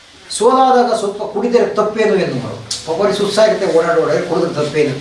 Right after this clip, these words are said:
ಹೀಗೆನ್ನುವ ಒಂದಿಮಾಗದರೆ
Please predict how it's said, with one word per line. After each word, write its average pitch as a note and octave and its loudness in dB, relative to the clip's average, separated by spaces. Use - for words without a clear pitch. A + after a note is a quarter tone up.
ಹೀಗೆನ್ನುವ D3+ 2
ಒಂದಿಮಾಗದರೆ A#3+ 2